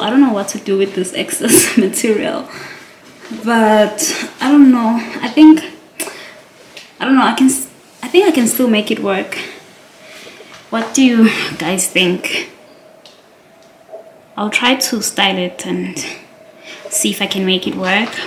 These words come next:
But yeah, I think extra small is much better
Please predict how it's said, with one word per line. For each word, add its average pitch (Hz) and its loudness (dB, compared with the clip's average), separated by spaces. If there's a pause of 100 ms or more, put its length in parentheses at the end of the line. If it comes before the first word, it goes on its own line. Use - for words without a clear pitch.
(120)
But - -4 (520)
yeah, 202 0
I - 2
think 285 4
extra 220 -4
small 220 -2
is 190 -2
much 180 -2
better 185 -4